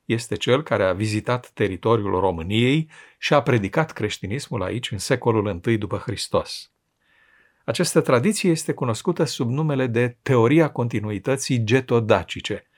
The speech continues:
și a fost susținută de unii istorici și teologi. Dar nu există dovezi istorice care să susțină această teorie.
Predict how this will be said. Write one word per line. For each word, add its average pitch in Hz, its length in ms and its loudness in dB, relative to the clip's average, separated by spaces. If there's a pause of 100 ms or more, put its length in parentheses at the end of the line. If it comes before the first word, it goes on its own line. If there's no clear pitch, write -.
(320)
și - 120 -4
a 165 40 6
fost - 260 2
susținută 165 640 0
de 120 100 0
unii 135 280 0
istorici 139 520 0
și - 220 -6
teologi. 110 760 0 (640)
Dar 143 260 2
nu 180 140 8
există 156 520 2
dovezi 110 380 0
istorice 131 600 0
care 123 180 0
să - 160 0
susțină 139 540 0
această 120 400 -4
teorie. 139 600 -4